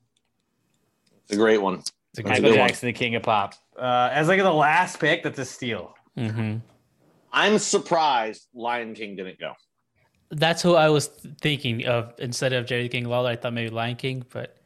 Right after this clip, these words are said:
Speaker 1: Yeah. Lion King. The, here's the other one I was really, I almost, honest-, honestly, I almost took this one in the second round and I'm not taking it. The original Kings of Comedy.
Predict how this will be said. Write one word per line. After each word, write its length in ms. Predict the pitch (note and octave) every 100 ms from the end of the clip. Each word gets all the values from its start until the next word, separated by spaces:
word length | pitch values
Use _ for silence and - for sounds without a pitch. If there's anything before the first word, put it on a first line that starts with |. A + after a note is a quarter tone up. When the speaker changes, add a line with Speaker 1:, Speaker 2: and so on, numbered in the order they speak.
| _
Speaker 1:
Yeah. 300 | - G2+ F#3+ - _ _ _ _ _
Lion 320 | A#2+ B2+ C#3+ D3
King. 400 | D3+ C#3 C3+ C#3
The, 300 | C3 D3 E3 _ _
here's 200 | E3+ D#3+
the 100 | F3+
other 120 | F3+
one 120 | F#3
I 60 | F3+
was 180 | F3 B2+
really, 500 | D3+ D#3+ D#3 D#3 - _ - -
I 100 | B2+
almost, 300 | D3 D3+ D3
honest-, 320 | C3+ C3+ C3+ -
honestly, 320 | D3+ C4+ F#3+
I 40 | E3+
almost 240 | D3+ -
took 160 | - C3+
this 160 | D3 C#3+
one 100 | C3
in 40 |
the 60 | A2+
second 320 | - B2 C3
round 220 | B2+ A#2
and 120 | A2+
I'm 120 | A#2
not 180 | B2 A2
taking 240 | B2 A#2 C#3
it. 80 | - _ _
The 140 | A#2+ B2+
original 360 | C3 C#3 C#3
Kings 280 | A#2+ C3+ B2
of 100 | A2
Comedy. 440 | A2+ A2+ G2+ E2+